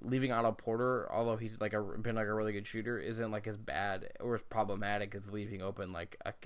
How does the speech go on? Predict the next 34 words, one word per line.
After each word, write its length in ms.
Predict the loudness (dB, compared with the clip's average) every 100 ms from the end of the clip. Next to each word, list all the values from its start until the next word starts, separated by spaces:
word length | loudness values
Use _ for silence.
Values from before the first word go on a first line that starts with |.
| -10 -4
like, 200 | -2 -2
when 100 | -2
the 60 |
Warriors 280 | 2 2 0
go 100 | -2
death 300 | -2 -2 -2 -2
lineup 280 | -2 -2
and 100 | -4
it's 180 | -6 -4
like, 180 | -6 -4
"Oh, 280 | -2 0 0 -4
we 100 | 0
left 200 | 0 0
Klay 260 | -2 0 2
Thompson 360 | 2 0 -4 -8
and 240 | -6 -4 -2
Kevin 260 | -2 0
Durant 240 | 2 2 2
open." 400 | 0 -2 -4 -8 -16 -16 -8
Like, 140 | -6 -4 -4
it's 200 | -4 -4
just 160 | -2
not 260 | 0 2 2
as 100 | 2
big 160 | 0
of 80 | 0
a 40 | 0
problem. 300 | 4 4 4
But 120 | 2
I 120 | 2
think 220 | 2 0
it 200 | 0 -4
could, 500 | -6 2 4 4 0 -8 -14 -12 -10 -10 -10 -12
um, 160 | -12